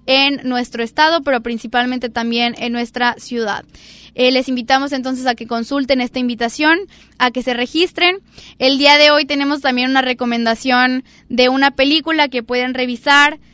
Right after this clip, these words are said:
eh, para que conozcan más allá de esto, para que lo veamos también de cierta forma expreso.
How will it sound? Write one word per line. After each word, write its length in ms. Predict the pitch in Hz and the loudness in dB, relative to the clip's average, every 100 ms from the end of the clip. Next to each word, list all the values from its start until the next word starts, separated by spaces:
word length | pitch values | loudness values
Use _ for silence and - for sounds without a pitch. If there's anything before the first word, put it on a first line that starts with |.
| _ - | _ -6
eh, 540 | 247 240 233 233 226 220 | -2 0 2 0 0 0
para 240 | 240 226 | 0 0
que 120 | 226 | -2
conozcan 680 | 226 233 247 269 285 277 247 | -4 -2 0 0 -2 -2 -2
más 220 | 240 240 262 | -2 -4 -4
allá 340 | 247 240 240 | -2 0 0
de 240 | 233 240 | 0 -2
esto, 260 | 254 - 254 | -2 -4 -6
para 220 | 240 226 | -2 -4
que 100 | 226 | -4
lo 140 | 220 220 | -6 -4
veamos 380 | 226 233 247 | -4 -4 -4
también 440 | - 233 233 233 233 | -6 -4 -4 -4 -6
de 100 | 226 | -6
cierta 280 | 240 226 240 | -6 -4 -6
forma 300 | 247 240 233 | -4 -4 -6
expreso. 640 | - - 262 262 277 302 | -8 -4 -4 -4 -6 -8